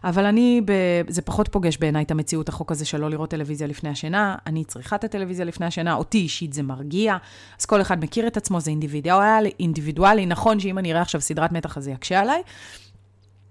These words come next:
אבל אתם מספיק בוגרים כדי לקבל את ההחלטות עבור עצמכם, ולבחון האם הטלוויזיה מעוררת אתכם או מרדימה אתכם. בתוך הטקס שינה, אני ממש ממליצה לעשות אמבטיה חמה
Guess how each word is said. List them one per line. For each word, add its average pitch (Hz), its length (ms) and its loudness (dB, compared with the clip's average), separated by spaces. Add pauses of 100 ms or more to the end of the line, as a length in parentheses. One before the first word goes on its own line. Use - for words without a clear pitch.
(140)
אבל 160 220 2
אתם 156 180 -2
מספיק 170 300 -2
בוגרים 170 300 -2
כדי 160 160 -4
לקבל 160 240 -6
את 156 80 -6
ההחלטות 156 400 -6
עבור 151 220 -8
עצמכם, 247 580 -2
ולבחון 165 480 -4
האם 170 160 -4
הטלוויזיה 160 420 -6
מעוררת 156 460 -6
אתכם 202 300 -4
או 160 120 -4
מרדימה 143 400 -6
אתכם. - 260 -6 (1120)
בתוך 240 560 4
הטקס 220 400 2
שינה, 160 460 -2
אני 180 140 2
ממש 170 480 0
ממליצה 170 460 0
לעשות 170 320 -2
אמבטיה 165 420 -2
חמה 156 440 -2